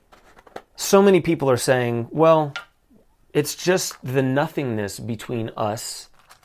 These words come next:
and somethingness. Like, I'm something. Those stars, they seem to be something. And everything in between is nothing," right? We forget that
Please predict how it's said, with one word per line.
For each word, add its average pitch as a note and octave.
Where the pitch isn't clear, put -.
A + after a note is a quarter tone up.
and A2
somethingness. E3+
Like, G#2
I'm B2+
something. G#2+
Those B2
stars, C3+
they C3+
seem D3+
to A#2+
be A2
something. A2
And C3
everything D#3
in D3+
between C#3+
is G2
nothing," A2+
right? B2
We D3+
forget F3
that B2